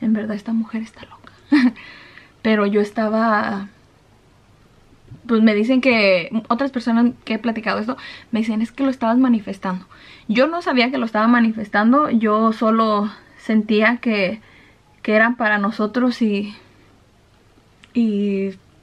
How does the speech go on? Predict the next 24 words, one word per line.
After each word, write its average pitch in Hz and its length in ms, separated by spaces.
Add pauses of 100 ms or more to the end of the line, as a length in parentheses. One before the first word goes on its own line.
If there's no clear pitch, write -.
(120)
punto. 349 360
<laughs> 247 80 (840)
No, 269 320
no 285 160
sé 311 160
cómo 311 240
explicarlo, 269 600
muchachas, 226 460
como 208 360 (2750)
yo 226 200
lo 349 160
sentía 294 480
dentro 285 340
de 254 100
mí, 240 440
como 220 360
en 214 120
ocasiones 240 680
sientes 254 480
otras 262 340
cosas, 302 380 (640)
yo 240 440
sentía 233 480
eso. 226 320